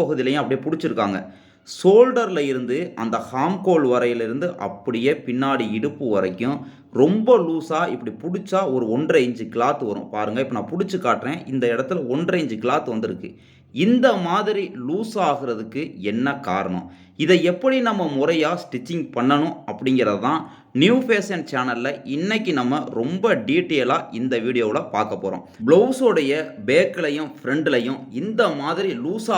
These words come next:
வருவதற்கு கட்டிங் தான் காரணமா அப்படின்னு நீங்க கேட்டீங்கன்னா, கட்டிங்கும் ஒரு காரணம் தான். அதே நேரத்துல ஸ்டிச்சிங் அதை விட ரொம்ப முக்கியமான காரணமா அமைஞ்சிருது. தைக்கும் பொழுது நம்ம கையையும் ஷோல்டரையும் சரியான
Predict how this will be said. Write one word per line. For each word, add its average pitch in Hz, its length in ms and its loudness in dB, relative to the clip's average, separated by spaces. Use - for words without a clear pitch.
வருவதற்கு 135 600 -2
கட்டிங் 208 480 0
தான் 208 260 -2
காரணமா 147 420 0
அப்படின்னு 123 360 -4
நீங்க 110 220 -6
கேட்டீங்கன்னா, 120 360 -2
கட்டிங்கும் 190 580 -2
ஒரு 117 180 -6
காரணம் 113 340 -2
தான். 143 120 -8
அதே 160 160 4
நேரத்துல 156 500 -4
ஸ்டிச்சிங் 107 440 -6
அதை 139 180 2
விட 160 160 4
ரொம்ப 147 180 0
முக்கியமான 127 440 0
காரணமா 107 400 -2
அமைஞ்சிருது. 98 440 -2
தைக்கும் 254 460 2
பொழுது 196 280 4
நம்ம 135 140 0
கையையும் 185 480 -2
ஷோல்டரையும் 165 580 2
சரியான 151 520 0